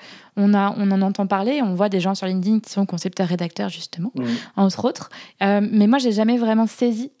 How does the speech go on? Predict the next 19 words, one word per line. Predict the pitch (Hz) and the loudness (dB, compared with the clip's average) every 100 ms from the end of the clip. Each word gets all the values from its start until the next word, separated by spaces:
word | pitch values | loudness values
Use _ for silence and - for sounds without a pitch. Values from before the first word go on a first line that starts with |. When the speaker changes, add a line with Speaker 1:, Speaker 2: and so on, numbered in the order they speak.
| _ 220 | _ -4
Speaker 1:
donc, | 208 | 0
concrètement | 208 202 220 233 233 | 0 2 0 2 2
en | 220 | 2
quoi | 220 | 0
ça | 214 | -2
consistait | 208 190 202 - 269 247 214 | -2 -4 -4 -2 0 0 -2
et | |
potentiellement | 202 - 214 208 220 247 | -2 -2 -2 -2 0 0
la | 214 | 0
différence | 190 202 220 233 | -2 -2 -2 -2
avec | 190 | -6
tous | - 226 | -6 -4
les | 202 | -4
autres | - 190 | -4 -8
types | - - 208 | -8 -6 -2
de | |
métiers | 208 190 - 226 | 0 0 0 0
autour | 214 220 | 0 -2
de | 196 196 | 0 0